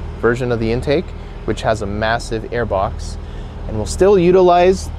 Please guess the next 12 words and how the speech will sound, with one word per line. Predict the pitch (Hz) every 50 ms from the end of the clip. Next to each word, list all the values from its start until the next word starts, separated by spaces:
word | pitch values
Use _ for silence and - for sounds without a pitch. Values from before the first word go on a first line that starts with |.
| - -
the | - 135
cold | - - 160 165 160 160
air | 156 156 156
duct | 143 147 147 156 - -
here, | - - 175 202 247 311 359 - - - - - - - - - - - - - - - - - - - - - - 120
but | 127 127
it | 123 123 110
should | - - - 156 160 160 156 135
give | 127 143 143 143
us | 139 135 - - - - - - -
more | 127 139 139
horsepower, | 151 131 127 - - - 120 120 123 127 127 123